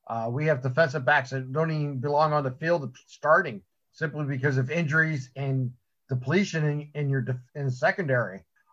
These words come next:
Uh, it's come back to hurt them the last few weeks, but it,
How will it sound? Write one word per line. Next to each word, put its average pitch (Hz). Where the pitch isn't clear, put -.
Uh, 95
it's 131
come 165
back 147
to 147
hurt 180
them 170
the 139
last 120
few 123
weeks, 95
but 151
it, 147